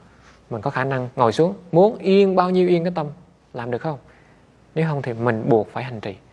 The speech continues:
Đó. Cho nên không phải hành trì đợi cái lúc mà tâm của mình nó quá đắm ở trong cái suy tư và nó quá đắm trong cảm xúc mà mình làm được đâu.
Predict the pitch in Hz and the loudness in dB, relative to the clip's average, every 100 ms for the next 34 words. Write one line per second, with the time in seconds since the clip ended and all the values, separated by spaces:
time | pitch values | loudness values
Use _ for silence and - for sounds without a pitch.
0 | _ _ _ _ _ _ - - 156 151 | _ _ _ _ _ _ -18 -16 -14 -16
1 | - - _ _ - _ _ _ _ - | -20 -20 _ _ -20 _ _ _ _ -20
2 | - - 160 156 143 160 143 147 135 113 | -20 -4 0 0 0 -2 -2 -4 -4 -2
3 | 107 101 110 104 180 233 254 113 - 160 | -2 0 2 2 4 2 2 -2 -2 -2
4 | 175 147 113 147 190 226 214 247 269 180 | 0 0 -4 -4 -2 0 0 -2 -2 0
5 | 165 175 156 160 151 120 123 - 190 208 | 0 0 0 2 2 0 -2 0 0 0
6 | 220 170 127 156 226 - 131 123 120 120 | 0 -2 -2 -6 -6 -4 -2 0 0 0
7 | 131 143 147 | 0 0 -2